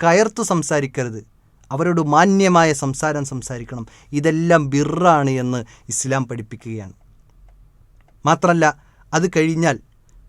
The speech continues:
പിന്നെ നമ്മുടെ സ-, സൽസ്വഭാവമാണ് ഏറ്റവും വലിയ ബിർ എന്നുള്ളത്. വിശുദ്ധ തിരുവചനങ്ങളിൽ നമുക്ക് കാണാൻ സാധിക്കുന്നത്, നവാസ് ബിൻ സമആൻ റളിയല്ലാഹു അൻഹു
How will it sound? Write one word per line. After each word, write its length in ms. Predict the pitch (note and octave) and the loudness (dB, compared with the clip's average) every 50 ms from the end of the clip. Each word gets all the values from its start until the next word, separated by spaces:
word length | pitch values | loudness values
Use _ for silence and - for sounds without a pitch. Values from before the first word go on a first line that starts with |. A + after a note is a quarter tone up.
| _ - | _ -2
പിന്നെ 180 | F#3 G3 G#3+ G#3 | 0 2 4 4
നമ്മുടെ 320 | F#3+ F3 F3 F#3 F#3 F3+ | 4 4 4 4 4 2
സ-, 220 | D3+ - - - - - _ - | 2 -2 -6 -14 -16 -16 _ -8
സൽസ്വഭാവമാണ് 1040 | - - D#3 E3+ G3 F3+ - - F#3+ E3 D#3 D3+ D3+ D3 D3 C#3 C3+ B2+ B2 A#2+ A#2 G#2+ - _ _ _ - | 0 0 2 2 2 2 2 2 4 4 6 4 6 6 6 4 2 2 0 -2 -6 -10 -14 _ _ _ -20
ഏറ്റവും 500 | - - - - - - E3+ F3 E3+ D#3+ | -20 -20 -20 -12 -4 -2 0 0 0 0
വലിയ 260 | C#3 B2 A#2 A#2 A#2+ A#2 | -2 -4 -6 -6 -8 -8
ബിർ 320 | A2 A#2 A2+ A2 A2+ B2 | -8 -8 -8 -8 -6 -6
എന്നുള്ളത്. 520 | A#2 A2+ G#2+ G#2 G#2 G2 G2 G2 F#2 - - _ _ _ _ _ - | -6 -6 -6 -8 -10 -12 -16 -18 -20 -20 -20 _ _ _ _ _ -14
വിശുദ്ധ 340 | C#3 C#3 - E3+ D#3 D3+ F3 E3 D3+ C#3 - _ _ _ - C#3 - | -10 -6 -6 -6 -2 2 2 2 2 0 -6 _ _ _ -16 -8 -4
തിരുവചനങ്ങളിൽ 800 | E3+ E3 F#3 F3+ F3 E3 E3 G3 G#3 G#3 G3+ F#3 F3 D#3 C3 A2+ - _ _ - | -2 0 0 2 0 0 0 0 0 0 0 0 0 0 -2 -4 -8 _ _ -6
നമുക്ക് 320 | D3+ D#3 E3 D#3+ - D#3 C3+ | -4 -2 -2 -4 -4 -8 -4
കാണാൻ 260 | D3 D3 D#3 D#3+ D#3 | -2 0 0 0 -2
സാധിക്കുന്നത്, 640 | C#3+ - D3 C#3 C3+ C3+ - C#3+ C3+ B2+ A#2+ B2+ A#2 - - - - - | -2 -4 -4 -4 -6 -8 -8 -8 -8 -6 -8 -10 -12 -12 -18 -20 -14 -6
നവാസ് 440 | D3 D3 D#3+ F#3+ A3+ B3 A#3 A#3+ G#3+ | -4 -2 2 4 4 4 4 0 -2
ബിൻ 200 | F#3+ F3+ F3 E3+ | -4 -2 -2 -2
സമആൻ 540 | C#3+ - D#3 D3 D3 C#3+ D#3 E3+ F#3+ G3 G3+ | -4 -4 -4 -4 -4 -2 -2 0 0 0 -2
റളിയല്ലാഹു 680 | F#3 D#3+ D#3 D#3 D#3+ D#3+ D3+ C#3+ D3+ E3+ F3 D3+ C#3 C#3+ | -4 -4 -4 -4 -2 -4 -4 -2 0 0 0 0 -2 -4
അൻഹു 540 | B2+ D3 D#3 D3+ C#3+ C3+ D3+ E3 F#3+ G#3 | -6 -4 -4 -4 -2 -2 -2 -2 -4 -6